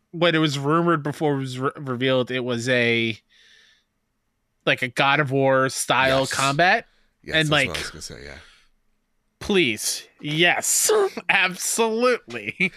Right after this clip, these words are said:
Speaker 2: It, I get where you're cautious too, because, like, you're right, this is a big undertaking. That's a big ask. When we think of God of War style game, that's a very polished, like,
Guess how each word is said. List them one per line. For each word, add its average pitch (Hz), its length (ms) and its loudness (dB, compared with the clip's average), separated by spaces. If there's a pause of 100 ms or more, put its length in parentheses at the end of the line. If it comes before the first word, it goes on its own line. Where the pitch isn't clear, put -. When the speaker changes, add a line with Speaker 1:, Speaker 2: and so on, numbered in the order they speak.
(340)
Speaker 2:
It, 131 160 4 (380)
I 135 160 4
get 147 360 0
where 143 160 2
you're 131 160 2
cautious 175 560 0
too, 220 220 -2
because, 120 400 -4
like, 107 260 -4 (300)
you're 165 160 4
right, 175 260 6
this 131 220 0
is 151 120 2
a 147 120 4
big 139 380 0
undertaking. 127 600 -2
That's 117 220 2
a 123 60 -2
big 110 280 -4
ask. 110 280 0
When 117 120 -6
we 113 100 -6
think 135 220 -6
of 101 340 -10
God 135 240 0
of 123 120 -6
War 135 300 0
style 131 380 0
game, 110 440 -2 (440)
that's 160 260 2
a 170 80 4
very 127 640 2 (180)
polished, 120 840 0
like, 104 240 -4